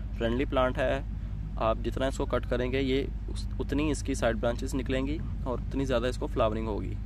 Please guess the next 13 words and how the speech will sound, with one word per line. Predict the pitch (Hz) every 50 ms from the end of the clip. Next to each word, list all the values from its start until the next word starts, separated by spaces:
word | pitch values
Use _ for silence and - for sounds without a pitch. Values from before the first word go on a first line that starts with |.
| - - - - - - - - - - - - - - - - - - - - 131
दो | 127 117 127 127 139
चीज़ें | 151 - 143 135 131 135
आपने | 135 127 123 131 127
मोतिये | 123 120 117 - - 127 123 127
के | 113 127 127
बारे | 123 120 110 110 117 113
में | 117 127 143 - - - - - - - - - - - - - -
याद | - 113 107 110 113 123
रखनी | 120 120 - 127 123
है | 135 131 127
कि | - 131
आपने | - - 117 - 117 113 120 120
इसको | 117 113 - - 123